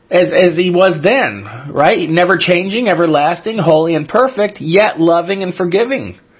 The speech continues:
Grace and mercy above and, and love beyond measure. And how, how could we not want that or recognize those attributes? If we were to look at God in, in, in, in the way that the Bible has described him, which is basically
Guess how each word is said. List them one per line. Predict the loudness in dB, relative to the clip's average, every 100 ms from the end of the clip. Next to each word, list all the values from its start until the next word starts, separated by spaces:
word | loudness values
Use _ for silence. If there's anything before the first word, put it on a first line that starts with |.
| _ -10
Grace | 0 2 2
and | 0 0
mercy | 0 -2 -2
above | 0 2 2 2
and, | -2 -2
and | -4 -6 -2 0
love | 4 4 2 0
beyond | -2 0 0 -2 -2
measure. | 0 0 0 0
And | -2
how, | 0 0 0
how | 0 0
could | 0
we | 0
not | 0 -2 -2 -2
want | 0 0 -2 -4 -4
that | -2 0
or | 0
recognize | 2 2 0 -6 -4 -4 0
those | 0 2
attributes? | 0 0 -6 -6 -10 -12 -16 -18 -20 _ _ _ _ -6
If | 0
we | 2
were | 2
to | 2
look | 0 0
at | -2 0
God | 0 2 -2
in, | -4
in, | -2 -2 0
in, | 0 0 -2 -6 -8 -18 -4
in | 0 2
the |
way | 2 2 0 -2
that | -4
the | -4
Bible | -2 0 0 0
has | 0
described | -2 -4 0 0 0 0
him, | 0 0 -4 -8 -2
which | 0 2
is | 0 0
basically | -10 -12 -16 -16 0 2 2 -2 -6 0 0 -2